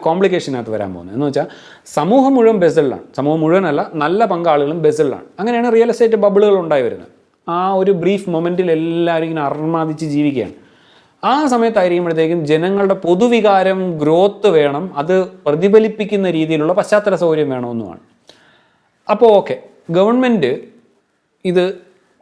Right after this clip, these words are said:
ബസിൽ ഗവൺമെന്റും ജനങ്ങളുടെ ഭാഗമാണല്ലോ, അപ്പം ഗവൺമെന്റിനും മനസ്സിലാവുന്നില്ല അത്. ചിലപ്പോൾ ഗവൺമെന്റിനും ബസിൽ സംഭവിക്കാം, ഇങ്ങനെ സംഭവിക്കാം. അപ്പൊ ഗവൺമെന്റ് എന്താണ് വിചാരിക്കുന്നത്? പശ്ചാത്തല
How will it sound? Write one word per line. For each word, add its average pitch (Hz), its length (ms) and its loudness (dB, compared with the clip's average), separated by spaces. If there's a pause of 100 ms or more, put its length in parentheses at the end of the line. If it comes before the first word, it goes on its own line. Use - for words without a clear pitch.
(220)
ബസിൽ 160 220 0 (500)
ഗവൺമെന്റും 196 460 0 (260)
ജനങ്ങളുടെ 190 420 0
ഭാഗമാണല്ലോ, 147 500 -2 (100)
അപ്പം 151 180 -6 (320)
ഗവൺമെന്റിനും 202 540 0
മനസ്സിലാവുന്നില്ല 165 560 -2
അത്. 101 140 -12
ചിലപ്പോൾ 170 280 0
ഗവൺമെന്റിനും 202 600 0
ബസിൽ 180 200 2 (100)
സംഭവിക്കാം, 131 440 -4 (680)
ഇങ്ങനെ 196 260 -2
സംഭവിക്കാം. 143 280 -4 (580)
അപ്പൊ 220 100 4 (140)
ഗവൺമെന്റ് 254 340 2
എന്താണ് 208 180 0
വിചാരിക്കുന്നത്? 139 340 0
പശ്ചാത്തല 208 280 2